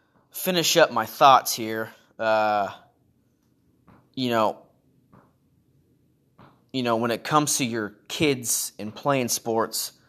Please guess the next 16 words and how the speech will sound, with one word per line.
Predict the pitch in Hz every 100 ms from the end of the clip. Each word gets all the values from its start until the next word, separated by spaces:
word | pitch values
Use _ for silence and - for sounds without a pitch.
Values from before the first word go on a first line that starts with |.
| - - _
you | 113
know, | 110
being | 104 101 127 120
athletes | 113 110 - 107 104 -
and | 104
all | 104 104
that | 110 -
stuff, | - 104 98 - - _ - _ _ _ _ _ _ _ _ _ -
uh, | 117 107 104 -
I | 101 113
think | 139 123
it's | 110 104
vitally, | 98 95 107 117 117 113 110 101 98 -
vitally | 107 104 139 147 160 156 147 135
important, | 120 - - 120 - 98 - _ _ _ - _ _ -
um, | 104 101 101 98 95 98 95